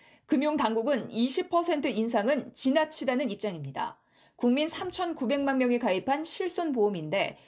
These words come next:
보험료가 급격히 인상되면 물가 상승의 허덕이는 고충 또한 커지기 때문입니다.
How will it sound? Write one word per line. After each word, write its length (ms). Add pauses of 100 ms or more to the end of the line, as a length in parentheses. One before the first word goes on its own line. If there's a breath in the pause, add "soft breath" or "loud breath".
(140 soft breath)
보험료가 580
급격히 520
인상되면 880 (220 loud breath)
물가 380
상승의 420
허덕이는 720
고충 480
또한 260
커지기 380
때문입니다. 680